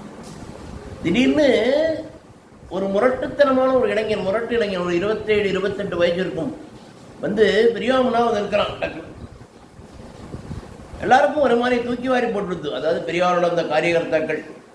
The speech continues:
கைங்கரியக்காரா, பொதுமக்களுக்கெல்லாம் தூக்கி வாரி, "என்னடா முரட்டுத்தனமா இருக்கானே, நம்ம பெரியவா முன்னால போய் இப்படி நிற்கிறான், செருப்பை கூட கட்டல, நெத்தியில எதுவுமே இட்டுக்கல, பாழ் நெத்தியா இருக்கான், என்ன நடக்க போறது?" அப்படின்னு சொல்லி இவளுக்கு ஒரே பயம். பெரியவா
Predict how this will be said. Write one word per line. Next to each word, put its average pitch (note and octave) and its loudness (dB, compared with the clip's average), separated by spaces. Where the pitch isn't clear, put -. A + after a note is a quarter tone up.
கைங்கரியக்காரா, F3+ 2
பொதுமக்களுக்கெல்லாம் G#3 2
தூக்கி A#3 -2
வாரி, G#3+ 2
"என்னடா A#3 2
முரட்டுத்தனமா G#3+ 0
இருக்கானே, F#3 0
நம்ம E3+ 0
பெரியவா G3+ 4
முன்னால G#3+ 4
போய் G3+ 0
இப்படி G3 -2
நிற்கிறான், F#3+ -2
செருப்பை G3+ -2
கூட G#3 -2
கட்டல, F3+ 2
நெத்தியில G#3 -2
எதுவுமே F#3+ 2
இட்டுக்கல, F3 0
பாழ் F3+ 4
நெத்தியா F#3 2
இருக்கான், F3 0
என்ன G3 -2
நடக்க G3 4
போறது?" F#3+ 0
அப்படின்னு F#3+ 0
சொல்லி G3 0
இவளுக்கு G#3 2
ஒரே G3+ 0
பயம். F3 2
பெரியவா A3+ 6